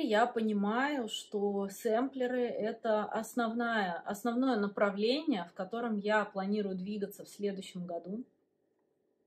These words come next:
Этот сэмплер вышивается <laughs> непросто, потому что здесь много петита.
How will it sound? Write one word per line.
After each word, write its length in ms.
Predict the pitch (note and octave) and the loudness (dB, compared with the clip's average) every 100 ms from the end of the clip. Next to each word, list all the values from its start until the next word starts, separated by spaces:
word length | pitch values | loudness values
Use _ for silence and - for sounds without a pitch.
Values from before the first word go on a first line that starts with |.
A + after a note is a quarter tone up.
| _ _ - - - - - - _ _ _ _ _ _ _ - | _ _ -20 -20 -20 -20 -20 -20 _ _ _ _ _ _ _ 12
Этот 420 | B3+ E4 E4 C4+ | 12 12 10 2
сэмплер 680 | - B3 B3+ C4+ B3+ B3 A#3+ | 2 8 10 8 4 4 4
вышивается 1080 | G#3 G3+ - G3 F#3+ A3+ B3 A#3+ - A#3 A3+ A3+ - - - | 2 -2 -4 0 2 6 4 4 2 2 4 2 2 -2 -6
<laughs> 480 | A#3 - _ _ - | -6 -8 _ _ -8
непросто, 580 | A3+ A3 G#3+ F#3+ - - | 0 6 6 6 2 -8
потому 280 | - G3+ G#3 | -2 -2 0
что 180 | A3 | 0
здесь 300 | G3+ G#3+ A3 | 0 0 0
много 460 | G#3+ A3 A3 A3 G3+ | 0 2 2 2 0
петита. 720 | G3+ F#3 - F#3+ G3 F#3+ F3+ | -2 -6 -4 -6 -4 -4 -4